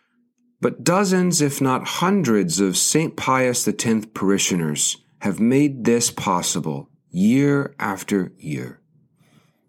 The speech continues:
When we work together,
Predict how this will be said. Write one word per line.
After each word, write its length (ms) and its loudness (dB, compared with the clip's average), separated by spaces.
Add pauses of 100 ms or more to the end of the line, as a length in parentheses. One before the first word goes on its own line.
(1400)
When 180 2
we 160 4
work 380 0
together, 640 -2